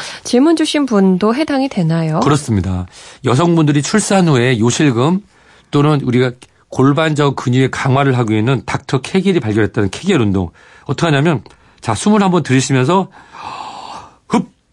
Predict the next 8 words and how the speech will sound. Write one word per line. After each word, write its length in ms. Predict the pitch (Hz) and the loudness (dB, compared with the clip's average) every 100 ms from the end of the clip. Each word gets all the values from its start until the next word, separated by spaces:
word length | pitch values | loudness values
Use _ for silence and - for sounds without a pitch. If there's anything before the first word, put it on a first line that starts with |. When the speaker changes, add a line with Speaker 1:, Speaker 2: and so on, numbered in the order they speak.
| - - | -18 -10
Speaker 2:
십 200 | - - | -10 -6
초 100 | 208 | -4
동안 340 | - 160 196 196 | 0 0 0 -4
항문, 600 | _ - 202 185 156 190 202 _ _ _ _ | _ -2 2 4 2 0 -2 _ _ _ _
요도 300 | 127 151 170 | 0 2 2
등을 340 | 139 143 156 107 _ _ _ | 0 0 0 -4 _ _ _
마치 260 | 110 - | -8 -4
이렇게 320 | 131 - 120 | -6 -2 -4